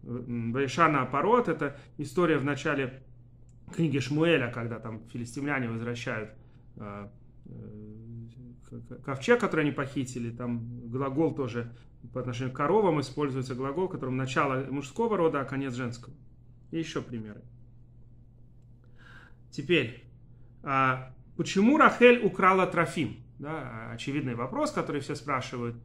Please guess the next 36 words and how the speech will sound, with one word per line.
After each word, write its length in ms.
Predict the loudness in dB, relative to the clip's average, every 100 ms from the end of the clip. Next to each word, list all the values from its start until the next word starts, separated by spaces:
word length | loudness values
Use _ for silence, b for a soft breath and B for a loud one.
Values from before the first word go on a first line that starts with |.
| -20 -10
Видите, 240 | -4 -2 -4
что 380 | -4 -4 -4 -4
Тора, 240 | -2 -2
как 180 | -4 -6
обычно, 300 | -4 -2 0
не, 200 | 0 -2
не 80 | -2
объясняет 360 | -2 -2 -2
причину, 360 | -4 -2 0 0
только 180 | -2 -4
сообщает 420 | -6 -2 -4 -2
факт. 260 | -2 -4 -10 -20 -20 -20 -14
Рахель 340 | -8 -2 0 0
почему-то, 360 | -2 -2 -2
когда 480 | -2 -2 -2 -4 -6 -18 -20 -16 -4
Яков 380 | -2 -2 -2
убегал 440 | -4 -4 -2 0 0
от 140 | -2
Лавана, 420 | -4 -2 0 0
с-, 180 | -2 -6
схватила 400 | -4 -4 -2 -2
с 80 | -2
собой 260 | -4 -4 -4
какие-то 380 | -4 -4 -4
трофимы. 480 | -2 -4 -2 -2 -2
Это, 120 | -6
видимо, 240 | -10 -8 -6
были 160 | -6
какие-то 260 | -6 -8 -8
куклы 460 | -6 -2 0 0 B B B -12
или 260 | -8 -6 -2
идолы, 280 | 2 2 2
которые 320 | 0 -2 -2
используются 420 | -2 -2 -2 -2 -6
для 100 | -6
колдовства. 640 | -4 -4 -6 -6 -6 -10